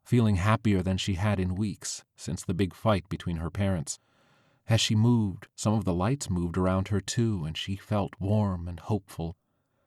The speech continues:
She felt as if she could float like those lights, and maybe she did.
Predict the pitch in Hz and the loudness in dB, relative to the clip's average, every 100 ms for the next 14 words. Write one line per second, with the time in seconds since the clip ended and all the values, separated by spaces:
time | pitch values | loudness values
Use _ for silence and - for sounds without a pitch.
0 | _ _ - - 123 117 101 104 - 98 | _ _ -4 0 2 4 4 2 0 -2
1 | 95 - - 127 95 90 90 - 98 95 | -2 -4 4 4 4 0 0 2 0 2
2 | 104 87 - - - 78 95 110 123 104 | 0 0 -4 -10 -8 -6 -2 -2 -2 -4
3 | 87 92 107 87 | -6 -4 -2 -4